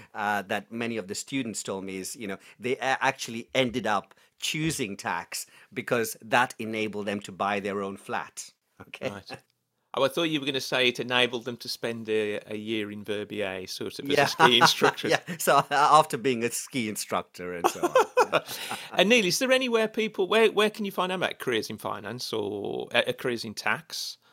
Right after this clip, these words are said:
Speaker 1: Absolutely. So, uh, with regard to our Kaplan, uh, website, Stuart, so we offer lots and lots of very, very useful advice. Uh, we offer lots of articles. So, uh, as you know, um, uh, we have our Kaplan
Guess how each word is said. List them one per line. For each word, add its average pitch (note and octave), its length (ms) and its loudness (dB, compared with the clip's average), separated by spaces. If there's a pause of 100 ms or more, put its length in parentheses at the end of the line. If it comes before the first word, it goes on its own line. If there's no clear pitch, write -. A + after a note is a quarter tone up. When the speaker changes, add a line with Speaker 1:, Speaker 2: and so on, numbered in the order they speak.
(200)
Speaker 1:
Absolutely. D3 640 -2
So, C3+ 300 4
uh, A#2+ 320 2 (200)
with - 300 -2
regard D3 280 4
to C3+ 120 -2
our A2+ 100 2
Kaplan, A2+ 720 -2
uh, F#2+ 360 -2
website, G#2+ 500 -4
Stuart, F2+ 320 -10 (220)
so A#2 160 -4
we B2+ 180 -4
offer A2 500 0
lots B2+ 520 -2
and A2 100 -6
lots A2 240 -6
of F#2 60 -10 (100)
very, A2+ 300 -2
very G2 180 -4 (220)
useful F#2+ 260 -10
advice. G#2+ 720 -6 (340)
Uh, F#2+ 260 -6
we G#2 120 -8
offer A2 240 -4
lots G#2+ 240 -6
of - 120 -18
articles. A2+ 600 -4
So, F#2+ 280 -8 (300)
uh, F#2 280 -8
as A2 180 -6
you A2 80 -10
know, G2 280 -4
um, F2+ 360 -8 (340)
uh, F#2 160 -10
we F#2+ 200 -12
have G2 260 -8 (140)
our F#2+ 240 -6
Kaplan G#2+ 580 -6